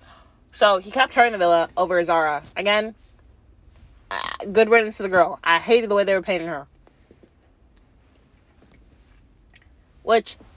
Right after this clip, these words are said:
kind of, like, brings us to where we're at. Again, we have all the new couples 'cause they just had a recoupling. The only couples that are solid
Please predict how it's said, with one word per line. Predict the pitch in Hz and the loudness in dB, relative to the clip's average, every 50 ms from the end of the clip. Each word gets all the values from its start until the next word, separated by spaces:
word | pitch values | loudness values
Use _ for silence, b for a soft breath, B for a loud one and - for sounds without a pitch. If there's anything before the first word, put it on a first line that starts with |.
| _ _ _ - | _ _ _ -16
kind | - - - 302 302 349 370 | -8 -2 0 0 2 0 0
of, | 381 381 381 370 | -2 -2 -2 0
like, | 370 339 339 - - - - _ _ _ _ _ _ _ _ _ _ _ _ _ _ - _ _ _ _ _ | 0 0 0 0 -6 -18 -20 _ _ _ _ _ _ _ _ _ _ _ _ _ _ -20 _ _ _ _ _
brings | - 185 202 233 240 254 254 | -10 -2 0 0 2 2 0
us | 247 240 | -2 -2
to | - 269 | -2 -2
where | 226 220 220 | 2 2 2
we're | 208 214 | 4 4
at. | 180 175 196 208 233 233 - _ _ _ _ _ _ _ _ _ _ _ _ - | 4 4 4 2 2 -2 -8 _ _ _ _ _ _ _ _ _ _ _ _ -12
Again, | 185 196 208 208 226 226 | -4 0 0 0 0 0
we | 220 214 | 0 0
have | 190 190 190 | 0 0 2
all | 190 196 | 0 0
the | 190 185 | 0 -2
new | 185 185 | -2 -4
couples | 180 - 240 233 - 226 226 226 214 | -4 -2 0 0 2 2 2 0 0
'cause | - - 190 | -2 -6 -6
they | 180 180 170 | -4 -4 -4
just | 165 165 - | -6 -6 -6
had | 170 160 | -6 -6
a | 151 160 | -6 -4
recoupling. | - 220 208 208 208 208 208 208 208 214 208 b b b b b b b b b b b b b b b b b b _ _ - _ _ _ _ | -4 -4 -4 -2 -2 -2 -2 -2 -4 -6 -10 b b b b b b b b b b b b b b b b b b _ _ -20 _ _ _ _
The | - 208 233 226 | -2 2 2 4
only | 240 277 320 | 4 4 2
couples | - 294 233 - 247 254 247 | 2 2 2 2 2 2 2
that | 240 226 | 2 2
are | 214 | 2
solid | - - 240 202 233 240 247 240 - | 2 2 2 2 4 4 2 0 -4